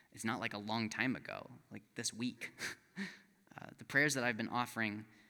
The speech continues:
have often sounded like, "If you really were who you say you are, why aren't you doing anything?" Sound a lot like the first thief.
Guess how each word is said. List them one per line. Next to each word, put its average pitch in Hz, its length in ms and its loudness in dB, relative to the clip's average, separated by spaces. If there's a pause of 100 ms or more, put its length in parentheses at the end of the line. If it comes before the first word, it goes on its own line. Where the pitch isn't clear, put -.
(280)
have 113 160 -2
often 131 360 4
sounded 113 480 2
like, 104 440 -6
"If - 180 -6
you 165 100 0
really 151 280 4
were 120 400 2
who 120 60 -6
you 110 180 -2
say - 220 -2
you 107 240 -4
are, 110 380 -6 (200)
why 120 180 2
aren't - 140 0
you 110 100 -4
doing 113 300 -4
anything?" - 560 -10 (920)
Sound 131 240 0
a 113 60 0
lot 107 260 -2
like 104 240 -6
the - 80 -16 (120)
first - 300 -6
thief. - 320 -12